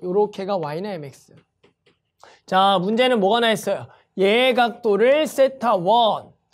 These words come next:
그리고 얘랑 얘랑 이루는 각을 세타 투라고 나와 있네요. 됐죠? 그때 우리가 뭘 구할? 요것의 최대값을 구하라는 겁니다. 그럼 일단 우리가 삼각함수의 최대 최소를 구하기 위해서는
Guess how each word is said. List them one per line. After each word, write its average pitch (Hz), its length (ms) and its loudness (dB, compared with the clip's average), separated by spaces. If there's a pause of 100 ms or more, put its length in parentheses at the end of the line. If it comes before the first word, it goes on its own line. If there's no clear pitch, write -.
(220)
그리고 190 400 0
얘랑 208 380 2
얘랑 208 260 2
이루는 180 260 -4
각을 185 340 -6
세타 269 400 -6
투라고 294 480 -6
나와 269 240 -4
있네요. 139 240 -16 (1300)
됐죠? 262 480 -8
그때 - 300 -2
우리가 220 320 0
뭘 180 160 -4
구할? 156 260 -8
요것의 185 760 -6
최대값을 254 760 -8
구하라는 175 400 -8
겁니다. 135 460 -16 (280)
그럼 285 180 -2
일단 233 280 0
우리가 233 220 2
삼각함수의 269 840 -4
최대 294 260 -6
최소를 262 360 -8
구하기 196 240 -2
위해서는 180 520 -6